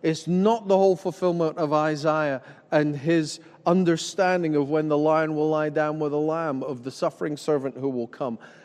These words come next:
It's part of it, but it is not the fulfillment of it. And we know where that goes.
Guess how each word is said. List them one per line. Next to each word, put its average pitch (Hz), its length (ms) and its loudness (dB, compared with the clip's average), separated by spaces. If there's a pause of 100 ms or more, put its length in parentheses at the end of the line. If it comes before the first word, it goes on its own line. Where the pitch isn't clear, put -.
(140)
It's 156 220 -2 (100)
part 214 460 0
of 202 180 0
it, 143 180 0
but 143 160 -2
it 143 200 -4
is 135 160 -6
not 147 580 -2 (640)
the 135 100 -4
fulfillment 143 680 -4
of 110 120 -16
it. 110 140 -16 (2250)
And 120 140 -10
we 175 160 2
know 160 160 2
where 120 220 -2
that 113 200 -8
goes. - 500 -16